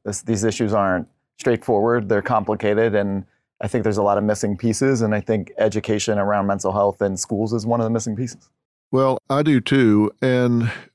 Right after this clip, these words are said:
Speaker 2: when you talk about wellness with these young people, talk about what you mean. Give me the mission statement so all of our listeners can understand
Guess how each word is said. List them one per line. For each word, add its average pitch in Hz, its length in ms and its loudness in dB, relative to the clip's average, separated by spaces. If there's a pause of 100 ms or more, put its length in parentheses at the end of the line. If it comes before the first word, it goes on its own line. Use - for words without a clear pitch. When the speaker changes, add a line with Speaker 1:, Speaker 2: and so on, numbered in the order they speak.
Speaker 2:
when 139 200 0
you 214 120 4
talk 170 400 -2
about 120 480 0 (1120)
wellness 123 1040 0 (200)
with 117 380 2
these 120 680 2 (240)
young 127 360 0
people, 107 520 0 (300)
talk 226 260 0
about 160 280 0
what 131 260 0
you 117 80 0
mean. 104 380 -2 (760)
Give 220 180 -2
me 226 140 2
the 139 140 2
mission 120 580 0
statement 117 600 0 (500)
so 135 240 0
all 156 300 0
of 143 60 -2
our 127 180 2
listeners 110 680 0 (540)
can 135 220 -2
understand 127 880 0